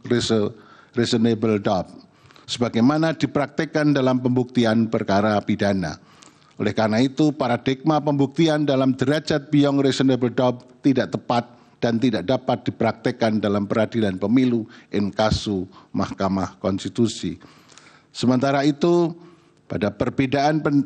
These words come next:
sementara itu, pada pendapat berbeda, kali ini saya secara khusus akan memberikan catatan,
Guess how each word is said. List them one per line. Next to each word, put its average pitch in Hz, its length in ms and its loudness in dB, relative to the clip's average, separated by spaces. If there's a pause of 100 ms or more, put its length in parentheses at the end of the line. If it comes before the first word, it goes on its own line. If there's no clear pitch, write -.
(1600)
sementara 139 560 2
itu, 170 320 0
pada 131 320 0
pendapat 131 720 -2
berbeda, 123 720 -2
kali 123 400 2
ini 127 320 4
saya 120 480 2
secara 113 400 0
khusus - 480 -2
akan 123 400 2
memberikan 107 480 0
catatan, 107 560 -2